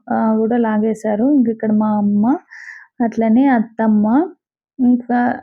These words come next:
లత, వీళ్ళందరూ కూడా చాట్లో నుంచి బాబుని ఇట్లా లాగినారనమాట. ఇంకా అది అయిపోయిన తర్వాత నాకు ఇక్కడ సాంబ్రాణి వేస్తున్నారు.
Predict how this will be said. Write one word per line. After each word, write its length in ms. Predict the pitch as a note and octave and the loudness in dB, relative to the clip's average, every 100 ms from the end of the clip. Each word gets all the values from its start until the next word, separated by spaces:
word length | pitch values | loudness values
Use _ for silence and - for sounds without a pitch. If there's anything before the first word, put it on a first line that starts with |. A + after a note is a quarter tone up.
| B3 | -2
లత, 580 | A#3 A#3 A#3 A3 A3+ - _ C#4+ | 0 0 -2 -4 -4 -6 _ -8
వీళ్ళందరూ 760 | D4 A#3+ B3 A#3+ A3+ B3 B3 | -2 0 0 0 0 0 -2
కూడా 500 | A#3 B3 E4+ D#4+ B3 B3 | -2 -2 -2 -2 -2 -4
చాట్లో 360 | A3+ A3 A3+ A#3+ | -4 -4 -4 -2
నుంచి 300 | A3+ A3 B3+ | 0 0 0
బాబుని 420 | A#3 A3 A3 A#3 | -2 -2 0 0
ఇట్లా 200 | A3 B3+ | 0 -2
లాగినారనమాట. 1080 | B3+ A3+ A3 A3 A3+ A3 G#3+ G#3 G#3 G#3 D#4+ - - - - - _ - - - - D#4 | -2 -2 -2 -2 -2 -2 -2 -4 -6 -6 -8 -8 -20 -20 -20 -20 _ -18 -14 -14 -4 2
ఇంకా 200 | D4 C#4+ | 4 4
అది 120 | C4+ | 4
అయిపోయిన 340 | B3 A#3+ C#4 | 2 2 0
తర్వాత 420 | C4 B3 A#3 A#3 A#3 G#4 A4 - - | 0 0 0 -2 -2 -4 -4 -10 -4
నాకు 380 | C4+ C4 C4 C4 | 0 0 0 -4
ఇక్కడ 260 | A#3+ B3 C#4 | -4 -4 -4
సాంబ్రాణి 600 | D#4 C#4 A#3+ A#3+ A#3+ A#3+ | -2 0 0 0 0 0
వేస్తున్నారు. 1000 | A#3 G#3+ - A3+ G#3 G#3+ G#3+ D4+ G#4 | -2 -4 -8 -6 -4 -2 -2 -2 -4